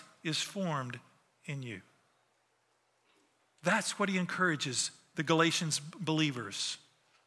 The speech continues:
And that's what he encourages for us. We need it in our day. Father, we come to you this morning. And we thank you for Paul's words to us this morning,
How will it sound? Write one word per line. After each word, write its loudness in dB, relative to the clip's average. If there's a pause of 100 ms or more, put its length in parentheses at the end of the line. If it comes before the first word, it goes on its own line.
(260)
And -4
that's 2
what -2
he -2
encourages 0
for -2
us. -2
We -2
need -2
it 0
in -6
our -6
day. -8 (720)
Father, 8
we 0
come 2
to -2
you 0
this 0
morning. 0 (1500)
And 10
we 8
thank 6
you 2
for 6 (180)
Paul's 6
words 8
to 4
us 8
this 0
morning, 2